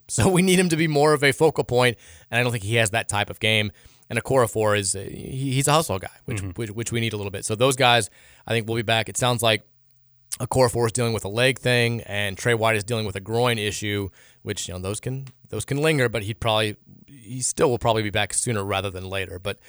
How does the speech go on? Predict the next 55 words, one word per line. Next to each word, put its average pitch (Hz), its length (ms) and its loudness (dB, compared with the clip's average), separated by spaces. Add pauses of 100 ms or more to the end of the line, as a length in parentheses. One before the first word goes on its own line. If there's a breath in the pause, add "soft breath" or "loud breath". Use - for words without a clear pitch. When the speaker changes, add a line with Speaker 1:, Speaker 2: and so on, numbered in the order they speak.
(280 soft breath)
Speaker 1:
we 131 100 0
will 151 100 6
get 156 100 4
back 139 180 6
to 131 60 -6
nine 123 240 4
scholarship 117 420 0
players. 190 380 0
I 139 80 -6
don't 127 100 0
think 117 140 -6
it 107 60 -10
will 104 100 -12
change 151 300 -2
that 127 160 0
much, 117 340 -2
but 101 220 -6 (140)
that's 110 220 -2
where 104 80 -8
we 95 140 -8
are 95 80 -14 (120)
right - 20 -
Speaker 2:
Yeah. 92 100 -6 (220)
Speaker 1:
now. 120 80 0
Speaker 2:
No, - 20 0
I 127 160 8
had 127 180 4
forgot 101 280 -8
about 90 220 -12
those 90 180 -8
two 104 120 -6
guys. 92 280 -8 (280 loud breath)
All 165 80 8
right, 123 160 6
so 190 120 6
no, 160 200 6
post-game, 196 600 2 (480 soft breath)
and 156 120 4
I 160 60 6
gotta 196 220 6
put 190 180 2
a 165 60 -2
disclaimer 135 520 0
out 104 180 0
there. 113 120 0
I 117 80 6
didn't 147 360 -2
actually 120 340 -2
watch 117 320 0
the 135 80 -6
post-game 131 500 2
or 107 80 -2
hear 120 180 -2
this 127 200 -4
quote. 127 380 0